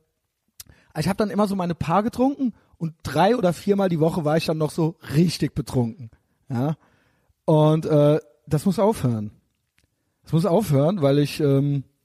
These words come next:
ey, keine Ahnung. Das ist halt,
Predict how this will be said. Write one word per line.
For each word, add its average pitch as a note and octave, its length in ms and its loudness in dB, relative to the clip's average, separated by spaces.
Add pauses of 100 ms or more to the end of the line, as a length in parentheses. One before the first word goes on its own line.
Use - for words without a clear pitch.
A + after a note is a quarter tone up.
(1300)
ey, D3 500 0
keine E3 240 -2
Ahnung. C3+ 380 0 (120)
Das B2+ 260 -2
ist D#3 120 -2
halt, D#3 220 0